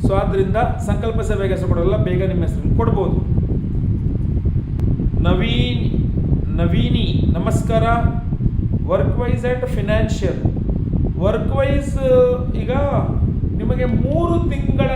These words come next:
ನಂತರ, ಮಕರ ಸಂಕ್ರಾಂತಿಯಿಂದ ಕರೆಕ್ಟಾಗಿ ಮೂರು ತಿಂಗಳು ನಂತರ ಮೇಷರಾಶಿಗೆ, ನಾಲ್ಕನೇ ತಿಂಗಳಿಗೆ ಮೇಷರಾಶಿಗೆ ರವಿ ಬಂದಾಗ ವೃಶ್ಚಿಕ ರಾಶಿಯವರ ಉದ್ಯೋಗದ ವಿಚಾರಗಳಲ್ಲಿ ಅನುಕೂಲ ಆಗುತ್ತೆ. ಅಲ್ಲಿ ತನಕ ಕಷ್ಟ.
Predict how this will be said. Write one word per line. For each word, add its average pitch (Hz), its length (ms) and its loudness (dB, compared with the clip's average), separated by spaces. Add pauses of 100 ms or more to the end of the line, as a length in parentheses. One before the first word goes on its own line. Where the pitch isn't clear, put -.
(120)
ನಂತರ, 202 260 0 (260)
ಮಕರ 175 260 -2 (180)
ಸಂಕ್ರಾಂತಿಯಿಂದ 226 880 -2 (140)
ಕರೆಕ್ಟಾಗಿ - 880 -2 (140)
ಮೂರು - 260 0
ತಿಂಗಳು 226 260 -2 (960)
ನಂತರ - 340 2 (380)
ಮೇಷರಾಶಿಗೆ, 247 880 0 (260)
ನಾಲ್ಕನೇ 233 420 0 (140)
ತಿಂಗಳಿಗೆ - 380 -2 (580)
ಮೇಷರಾಶಿಗೆ 247 720 0
ರವಿ 233 220 0
ಬಂದಾಗ 190 380 0 (380)
ವೃಶ್ಚಿಕ - 360 -2 (100)
ರಾಶಿಯವರ 196 600 0 (680)
ಉದ್ಯೋಗದ 262 480 2 (120)
ವಿಚಾರಗಳಲ್ಲಿ 208 880 0
ಅನುಕೂಲ 214 360 2
ಆಗುತ್ತೆ. - 340 0
ಅಲ್ಲಿ - 220 -2
ತನಕ - 240 0 (160)
ಕಷ್ಟ. - 220 0